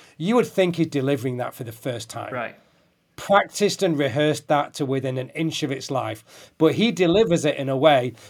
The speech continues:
Speaker 1: that he's even surprising himself halfway through.
Speaker 2: Right, exactly.
Speaker 1: Right? Now, without taking away from my twin story that we talked about before, I've,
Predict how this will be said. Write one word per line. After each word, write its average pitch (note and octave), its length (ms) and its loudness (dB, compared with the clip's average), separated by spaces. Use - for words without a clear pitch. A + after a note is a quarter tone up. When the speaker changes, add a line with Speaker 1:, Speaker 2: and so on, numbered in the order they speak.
Speaker 1:
that E3 140 0
he's F3+ 260 -2
even F#3+ 260 2
surprising D#3+ 640 2
himself E3+ 560 2
halfway C#3 400 0
through. C#3 220 -2
Speaker 2:
Right, C3 240 -4
exactly. B2 640 -10
Speaker 1:
Right? D3 240 2
Now, D#3 360 6
without F#3 420 6
taking F3 360 0
away D3 260 4
from C#3 420 -6
my C#3 160 -6
twin F3+ 380 -2
story A#2 400 -4
that B2+ 100 -12
we C3+ 80 -14
talked C#3 300 -4
about B2 200 -6
before, B2+ 460 -2
I've, D#3+ 260 0